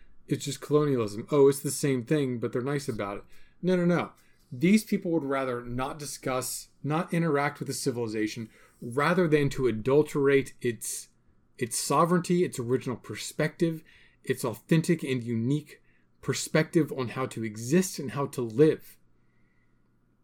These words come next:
They respect that. They respect that as their highest priority.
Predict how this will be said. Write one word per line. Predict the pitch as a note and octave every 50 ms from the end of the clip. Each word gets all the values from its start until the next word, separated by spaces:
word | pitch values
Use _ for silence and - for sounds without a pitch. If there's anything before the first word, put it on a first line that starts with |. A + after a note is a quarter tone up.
| _ _ -
They | - C3+ C3+
respect | C#3+ C#3+ C#3+ - - G3+ A3 G#3+ -
that. | D3+ A#2 F#2 - - - - -
They | D3+ D#3
respect | E3+ E3+ E3 - A#3+ A#3 -
that | - C3
as | C#3 D3+ D3+ C#3
their | D3+ D#3+ D#3 D3
highest | - - E3 E3 E3 D#3+ D3+ - -
priority. | - D#3 D3+ C#3+ C#3+ C3+ C3+ B2+ A2 F#2 -